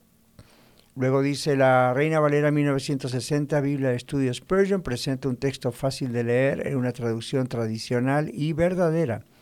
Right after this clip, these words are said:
El diseño amplio y hermoso de esta Biblia de Estudio es ideal para todo aquel que enseña, predica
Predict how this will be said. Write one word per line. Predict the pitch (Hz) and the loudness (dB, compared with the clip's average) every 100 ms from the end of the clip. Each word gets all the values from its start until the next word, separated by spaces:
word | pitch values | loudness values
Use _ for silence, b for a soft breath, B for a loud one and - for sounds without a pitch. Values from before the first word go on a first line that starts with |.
| B B B B | B B B B
El | 139 113 | -6 -2
diseño | 110 - 135 139 131 | -2 2 2 4 4
amplio | 135 151 | 2 2
y | 135 | 4
hermoso | 123 120 131 143 147 | 2 2 0 0 0
de | 127 | -2
esta | 127 120 | -2 -2
Biblia | 123 139 131 | 0 2 2
de | 120 | 0
Estudio | 120 - 180 196 151 | -2 0 2 4 2
es | - | 0
ideal | 120 117 127 139 | 0 4 4 4
para | 139 123 | 2 2
todo | 117 131 | 2 0
aquel | 123 - 123 | 0 -2 -4
que | 117 | -2
enseña, | 110 113 165 170 185 180 | -4 -2 0 0 0 -2
predica | 123 120 127 143 143 147 | -2 -2 0 -2 0 -2